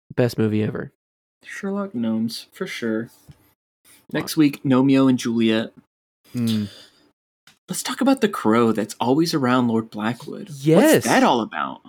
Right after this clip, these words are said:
Speaker 1: It symbolizes death. So whenever that thing lands,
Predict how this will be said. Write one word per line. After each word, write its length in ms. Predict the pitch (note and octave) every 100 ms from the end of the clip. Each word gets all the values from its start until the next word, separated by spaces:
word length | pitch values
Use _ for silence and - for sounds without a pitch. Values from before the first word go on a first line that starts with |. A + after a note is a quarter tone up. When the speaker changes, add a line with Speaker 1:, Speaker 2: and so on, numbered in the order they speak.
| _
Speaker 1:
It 120 | C#3
symbolizes 600 | - B2+ A#2 A#2+ B2 C#3
death. 480 | - B2 A2+ G#2+ - _ _
So 160 | - A#2+
whenever 320 | B2 C3 D3
that 140 | E3
thing 220 | D#3+ E3+ D3+
lands, 520 | B2+ A#2 A#2 -